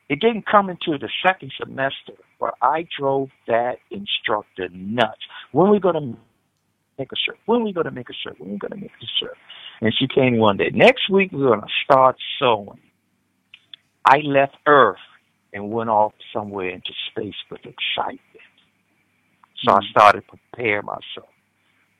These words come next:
Speaker 1: prepare proper wife's cutting shears. In my parents' house, took some plywood, put some legs on it, built a table. That was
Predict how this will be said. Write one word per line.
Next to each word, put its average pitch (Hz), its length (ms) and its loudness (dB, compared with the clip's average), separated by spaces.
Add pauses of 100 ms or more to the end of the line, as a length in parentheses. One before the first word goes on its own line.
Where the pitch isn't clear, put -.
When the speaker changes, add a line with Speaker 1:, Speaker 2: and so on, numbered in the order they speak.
Speaker 1:
prepare 98 220 -4
proper 98 520 2
wife's 98 400 4 (140)
cutting 107 400 -2
shears. - 440 -10 (880)
In 98 200 -4
my 98 140 4 (140)
parents' 110 680 -2
house, 107 400 6 (720)
took 104 180 -12
some 92 200 -12
plywood, 110 720 4 (1200)
put - 200 -8
some 95 120 -8
legs 117 380 6
on - 120 -14
it, - 200 -20 (240)
built 95 260 -12
a - 200 -12
table. 120 500 -12 (760)
That - 160 -12
was 101 100 -12